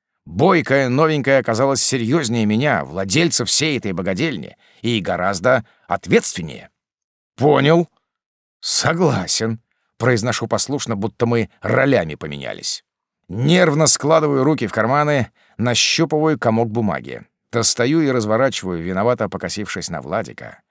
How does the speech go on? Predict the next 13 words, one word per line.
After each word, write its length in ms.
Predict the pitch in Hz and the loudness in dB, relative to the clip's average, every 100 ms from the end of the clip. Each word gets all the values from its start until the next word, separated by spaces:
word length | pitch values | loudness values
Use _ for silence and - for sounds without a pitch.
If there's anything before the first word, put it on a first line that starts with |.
| _ _ _ - | _ _ _ -8
Паренек 420 | 98 82 117 - | -6 -2 -2 -2
старался, 680 | - 69 90 170 - 64 - _ _ | -6 -4 -2 0 -2 -4 -12 _ _
готовил 580 | 92 95 - 78 113 143 | -6 -6 -4 -6 -4 -4
что-то 320 | - 117 104 | -4 -4 -4
для 120 | 95 | -4
меня, 260 | 98 90 76 | -4 -4 -4
а 40 | |
я 140 | 82 107 | -2 -2
смял, 400 | - 123 127 92 - - _ _ | 0 0 0 -2 -14 -20 _ _
в 180 | 104 120 | -4 -2
итоге 340 | 117 127 92 | 2 0 0
и 100 | 95 | -2
спрятал. 520 | 90 - 92 64 60 | -2 -2 -6 -10 -16